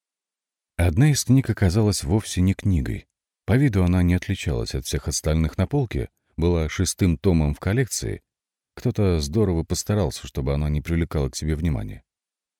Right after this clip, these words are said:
Но стоило взять её в руки, и подвох становился очевиден.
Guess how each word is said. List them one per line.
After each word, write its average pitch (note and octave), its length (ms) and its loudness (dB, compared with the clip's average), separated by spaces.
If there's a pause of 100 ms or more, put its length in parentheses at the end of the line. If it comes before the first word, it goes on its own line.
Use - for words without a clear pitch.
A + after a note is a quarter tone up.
(180)
Но G2 160 4
стоило A2 440 4
взять F2 400 0
её E2+ 220 2
в D#2+ 60 0
руки, F2+ 440 0 (300)
и D#2 120 0
подвох E2 440 2
становился D2+ 540 -2
очевиден. D2+ 640 -4